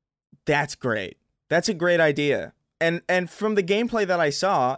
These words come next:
it looks like a competent Call of Duty clone. You know, that's, that's cool. Like, it, it doesn't even look that it's, it doesn't even look like it's not fun. Just why does it, why do you have to put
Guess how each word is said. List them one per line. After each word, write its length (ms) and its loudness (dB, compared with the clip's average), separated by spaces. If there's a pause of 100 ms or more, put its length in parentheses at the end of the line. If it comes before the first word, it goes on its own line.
(120)
it 160 -2
looks 340 -4
like 200 -2
a 120 2
competent 640 -2
Call 240 2
of 100 -4
Duty 580 -6 (160)
clone. 520 -2 (380)
You 140 -4
know, 180 0
that's, 320 -4
that's 340 -4
cool. 480 0
Like, 180 -4
it, 160 -4
it 140 -2
doesn't 220 -2
even 180 -2
look 220 -2
that 140 0
it's, 180 -8
it 100 -14 (200)
doesn't 180 -4
even 100 -6
look 100 -2
like 120 -2
it's 160 -6
not 180 -4
fun. 480 -4 (1120)
Just 360 -4 (560)
why 560 0
does 180 -4
it, 160 -8
why 520 0
do 100 -6
you 100 0
have 260 -4
to 100 -6
put 260 -4